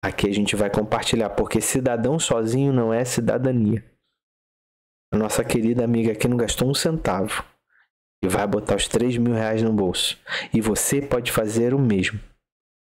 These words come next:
Infelizmente, eu não sou do entretenimento. Não sou aqui lacrador de entretenimento. Ficar aqui te contando piada. Às vezes a gente até tenta, né, dar uma alegrada no, no seu dia. Mas aqui é cidadania.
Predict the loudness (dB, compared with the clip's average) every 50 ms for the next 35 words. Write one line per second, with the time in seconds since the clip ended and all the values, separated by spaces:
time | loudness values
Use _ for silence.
0 | _ _ _ _ -4 -2 0 0 0 2 2 2 2 2 2 2 0 0 0 0
1 | 0 2 2 2 2 0 0 0 0 0 2 2 2 2 2 2 2 0 0 0
2 | 0 0 0 2 2 2 2 2 0 -2 -2 -4 -6 -6 -8 -10 _ _ _ _
3 | _ _ _ _ _ _ _ _ _ -4 -4 -2 -2 -2 0 0 0 0 0 -2
4 | -2 0 2 2 2 0 0 -2 0 0 0 0 0 0 0 0 0 0 0 0
5 | 0 0 0 0 -2 0 0 0 0 2 2 2 2 2 0 0 -2 -4 -6 -8
6 | -8 -8 -6 -6 -4 -4 -6 -6 -6 -4 -2 -2 0 -2 -2 0 -2 -2 -2 -2
7 | -2 -2 -2 -2 -2 -2 -2 -2 -2 -2 -2 0 0 0 0 0 -2 -2 -2 -2
8 | -2 -4 -6 -10 -6 -4 -2 -2 0 0 0 2 2 2 2 2 2 2 0 0
9 | -2 0 0 -2 0 0 -2 0 0 0 0 0 0 0 0 0 0 0 0 0
10 | 0 2 2 2 2 2 2 2 2 2 2 2 2 2 2 0 -2 -4 -6 -6
11 | -4 -2 -2 -2 0 0 0 0 0 0 2 2 2 2 0 0 -4 -8 -12 -14
12 | -8 _ -2 -2 -2 -2 -2 -2 -2 -2 -2 -2 0 0 0 0 0 0 0 2
13 | 2 2 2 2 0 -2 -4